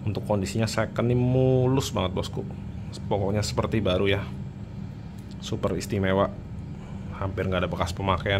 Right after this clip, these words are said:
ya, mulus banget ya. Jadi Seiko Sumo dia model bezelnya tuh rada gemuk ya.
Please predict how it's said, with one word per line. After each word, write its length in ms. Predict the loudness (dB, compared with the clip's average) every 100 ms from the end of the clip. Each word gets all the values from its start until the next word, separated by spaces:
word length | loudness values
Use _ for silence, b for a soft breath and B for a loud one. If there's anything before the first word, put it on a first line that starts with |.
| 2
ya, 80 | 0
mulus 400 | -2 0 2 0
banget 400 | 0 -2 0 -2
ya. 20 | -4 -8 -8 B B B B -8
Jadi 160 | -2 0
Seiko 400 | 2 2 2 2
Sumo 800 | 2 2 4 6 6 6 6 6
dia 160 | 6
model 640 | 6 6 6 6 6 6 4
bezelnya 560 | 4 4 4 4 4
tuh 240 | 6 4 4 0 -2 B B B B 2
rada 240 | 6 6
gemuk 320 | 6 6 6 6
ya. 160 | 4